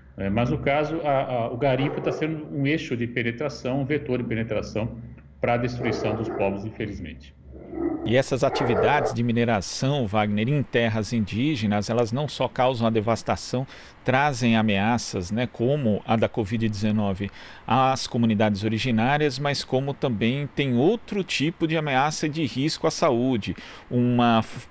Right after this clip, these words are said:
Speaker 2: pesquisa feita pelo Instituto Oswaldo Cruz, por exemplo, revelou que a saúde dos Yanomamis está em risco por conta dessas atividades de mineração, já que noventa e um por cento da população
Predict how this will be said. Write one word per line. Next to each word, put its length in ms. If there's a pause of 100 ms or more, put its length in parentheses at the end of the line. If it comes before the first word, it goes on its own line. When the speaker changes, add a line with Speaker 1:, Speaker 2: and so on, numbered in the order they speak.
Speaker 2:
pesquisa 520
feita 280
pelo 160
Instituto 440
Oswaldo 320
Cruz, 340
por 160
exemplo, 340
revelou 600
que 340
a 80
saúde 380
dos 180
Yanomamis 640
está 240
em 100
risco 420
por 160
conta 320
dessas 320
atividades 500
de 100 (160)
mineração, 640
já 140
que 120
noventa 680
e 40
um 60
por 220
cento 320
da 80
população 680